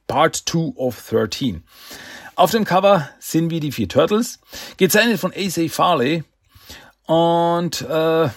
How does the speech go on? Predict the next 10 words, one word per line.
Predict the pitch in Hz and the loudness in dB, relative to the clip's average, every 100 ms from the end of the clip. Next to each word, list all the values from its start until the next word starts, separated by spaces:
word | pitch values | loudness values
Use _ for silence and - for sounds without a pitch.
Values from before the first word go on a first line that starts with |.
| - | -8
ja, | - 123 - _ _ _ _ _ _ _ _ _ _ _ | 0 0 0 _ _ _ _ _ _ _ _ _ _ _
wir | 131 | -4
sehen | 123 156 165 160 110 - _ _ | 0 0 2 0 -2 -8 _ _
Michelangelo, | - 123 117 170 220 262 262 214 | -4 -2 0 0 0 2 4 2
äh, | 123 139 | 2 0
Raphael | 143 147 165 | 2 2 2
und | 151 135 | 0 0
Leonardo, | 120 110 107 175 262 247 _ _ _ _ - - _ - | -2 0 0 0 0 -2 _ _ _ _ -20 -20 _ -10
die | 156 170 | -6 -2
da | 151 139 139 135 117 | 2 4 4 4 0